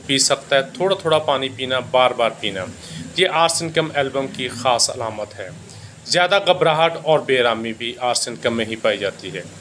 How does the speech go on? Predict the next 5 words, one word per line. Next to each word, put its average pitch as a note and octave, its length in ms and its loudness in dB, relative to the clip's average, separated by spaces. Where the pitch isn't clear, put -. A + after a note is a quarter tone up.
इस - 260 2
दवा F#3 260 6
के F#3+ 180 2
अलावा D#3 460 6
मरीज़ C#3+ 460 0